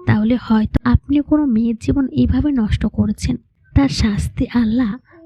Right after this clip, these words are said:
আমার মাধ্যমে আপনাকে দিচ্ছেন।" "কি বলতে চাচ্ছেন আপনি? আমি আকাশের মতো ক্যারেক্টারলেস?" "জি না, আমি শুধু আপনাকে স্মরণ করিয়ে দিচ্ছি একটি বাণী,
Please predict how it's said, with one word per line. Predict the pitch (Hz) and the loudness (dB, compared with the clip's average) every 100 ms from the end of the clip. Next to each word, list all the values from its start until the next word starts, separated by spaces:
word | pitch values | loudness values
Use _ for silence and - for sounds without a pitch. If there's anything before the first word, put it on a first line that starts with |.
| - | 0
আমার | 220 214 233 | 2 2 0
মাধ্যমে | 226 214 208 240 277 | -2 -2 0 0 0
আপনাকে | 226 208 208 208 214 | 0 0 0 0 -2
দিচ্ছেন।" | 208 202 - 247 262 _ _ _ _ - | -2 -4 -6 -6 -6 _ _ _ _ 0
"কি | 277 | 2
বলতে | 226 208 202 | 2 0 0
চাচ্ছেন | 262 285 277 285 208 | 0 -2 0 0 0
আপনি? | 190 208 214 _ _ _ - | -2 -8 -10 _ _ _ -2
আমি | 226 240 | 2 2
আকাশের | 233 202 214 - 247 | 0 -2 -2 0 0
মতো | 254 - | 2 2
ক্যারেক্টারলেস?" | 262 202 208 - 262 285 233 - - _ _ _ - 220 - | 2 0 -4 -2 0 0 0 -4 -12 _ _ _ -4 -4 0
"জি | 240 214 | 0 2
না, | 208 233 403 415 - | -2 -8 -16 -20 -2
আমি | 240 233 254 | 2 2 2
শুধু | - 277 285 | 0 0 0
আপনাকে | 277 233 240 254 262 285 | -2 -2 -2 -2 0 -2
স্মরণ | - 233 240 254 | 0 -2 0 0
করিয়ে | 254 262 262 | 2 2 0
দিচ্ছি | 262 262 - 294 277 - | -2 -4 -4 -4 -4 -4
একটি | 226 - 277 | -6 0 0
বাণী, | 226 202 196 240 | 2 0 -2 -4